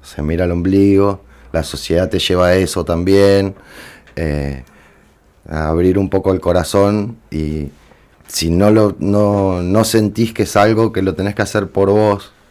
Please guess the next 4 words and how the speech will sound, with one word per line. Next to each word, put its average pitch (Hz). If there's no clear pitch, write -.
hacelo 101
porque -
puede 110
haber 101